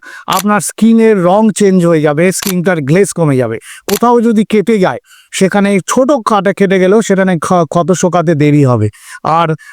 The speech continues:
আরেকটি জিনিস হলো লাস্ট, সেটা হচ্ছে আপনার দৃষ্টিশক্তি অর্থাৎ ঝাপসা হয়ে যাবে, আস্তে আস্তে কমে যাবে।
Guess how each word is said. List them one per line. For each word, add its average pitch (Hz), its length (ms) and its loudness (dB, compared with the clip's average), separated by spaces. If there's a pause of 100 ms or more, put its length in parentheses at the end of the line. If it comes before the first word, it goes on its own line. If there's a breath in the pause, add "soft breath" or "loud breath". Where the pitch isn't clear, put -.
আরেকটি 202 420 0
জিনিস 214 240 2
হলো 202 160 4
লাস্ট, 185 280 0
সেটা 175 260 2
হচ্ছে 185 200 0
আপনার 165 360 0
দৃষ্টিশক্তি 165 680 -2
অর্থাৎ 143 200 0
ঝাপসা 143 480 -2
হয়ে 117 140 0
যাবে, 113 160 0 (300 loud breath)
আস্তে 156 240 -2
আস্তে 139 200 0
কমে 131 220 0
যাবে। 117 140 -2